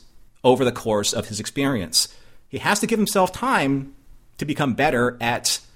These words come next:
being a counselor in those same kind of relationships, because fixing those patients emotionally and mentally is a completely different learned skill set on the job, as opposed to, you know,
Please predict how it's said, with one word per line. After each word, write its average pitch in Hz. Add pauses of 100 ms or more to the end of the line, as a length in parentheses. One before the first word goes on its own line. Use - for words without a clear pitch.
(400)
being 127
a 117
counselor 143
in 120
those 151
same 196
kind 190
of 170
relationships, 175
because 160 (340)
fixing 240
those 131
patients - (720)
emotionally 135
and 117
mentally 139 (100)
is 165
a 156
completely 151
different 127
learned 120 (100)
skill 127
set 92
on 151
the 120
job, 98 (580)
as 117
opposed 123
to, 131
you 120
know, 104